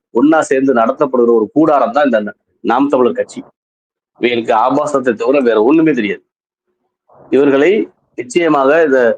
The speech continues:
எஸ் பி வருண்குமார் அவருடைய குழந்தையை, அவருடைய மனைவியை ஆபாச தாக்குதல் நடத்திய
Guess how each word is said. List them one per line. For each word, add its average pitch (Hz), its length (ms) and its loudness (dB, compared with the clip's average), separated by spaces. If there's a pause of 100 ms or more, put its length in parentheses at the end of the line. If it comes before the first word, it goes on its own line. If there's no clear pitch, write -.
(220)
எஸ் 123 180 -4
பி 170 80 0
வருண்குமார் 147 640 0
அவருடைய 123 440 2 (580)
குழந்தையை, 131 500 2 (240)
அவருடைய 113 340 0
மனைவியை 123 520 0 (500)
ஆபாச 131 440 -2
தாக்குதல் 113 480 -2
நடத்திய 123 440 0